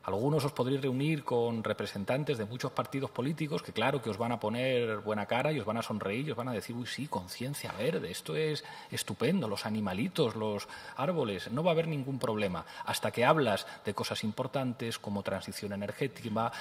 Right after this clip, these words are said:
como control de los monopolios eléctricos, como lo que implica una transición en el modelo productivo.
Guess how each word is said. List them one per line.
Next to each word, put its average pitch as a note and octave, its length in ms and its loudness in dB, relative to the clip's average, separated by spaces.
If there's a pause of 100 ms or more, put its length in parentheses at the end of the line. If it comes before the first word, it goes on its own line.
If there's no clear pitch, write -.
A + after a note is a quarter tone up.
(100)
como A2+ 220 0
control G#2+ 360 0
de G#2 80 -2
los G2+ 160 -4
monopolios G#2+ 680 -2 (680)
eléctricos, A#2+ 840 4 (240)
como B2+ 220 2
lo A#2 120 0
que A#2+ 100 -2
implica A#2 680 2
una B2+ 220 0
transición A#2 560 0
en A2+ 100 0
el A2 80 0
modelo G#2+ 320 0
productivo. G2 640 -6